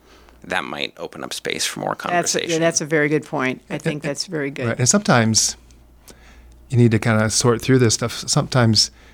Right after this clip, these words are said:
Speaker 3: there's a kernel of truth there, even when they're, you know, they're nasty and they present something to you in, in, in not the best way. But, like, maybe the, and maybe that's some, partly what we're reacting to, that there is something here I need to pay attention to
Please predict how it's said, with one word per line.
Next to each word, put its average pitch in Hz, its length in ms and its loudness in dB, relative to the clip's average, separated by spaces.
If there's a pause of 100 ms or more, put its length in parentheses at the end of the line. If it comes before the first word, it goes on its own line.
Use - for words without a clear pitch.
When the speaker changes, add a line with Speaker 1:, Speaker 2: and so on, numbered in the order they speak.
(120)
Speaker 3:
there's 117 200 2
a 110 60 4
kernel 120 360 2
of 107 120 -4
truth 143 380 2
there, 101 140 -2
even 117 220 6
when 120 100 8
they're, 113 280 6 (560)
you 127 120 2
know, 104 100 0
they're 104 140 2
nasty 110 560 4
and 104 120 4
they 107 60 4
present 107 520 0
something 107 300 0
to 104 160 -6
you 110 220 0 (160)
in, 117 200 -6 (100)
in, 117 300 -4 (140)
in 113 400 -4
not 110 200 2
the 127 40 -2
best 107 280 0
way. 107 400 4 (340)
But, - 120 -2
like, 110 220 2
maybe 120 220 6
the, 117 160 4
and 117 80 4
maybe 120 180 6
that's 117 220 4
some, 113 140 -4
partly 117 320 -6
what 110 100 -4
we're 113 80 -2 (120)
reacting 110 420 0
to, 110 180 -6
that 104 160 -6
there 117 180 0
is 120 140 6
something 113 300 2
here 113 420 4 (560)
I 120 80 0
need 110 200 2
to 120 100 -2
pay 113 200 -6
attention 107 460 2
to 113 380 -2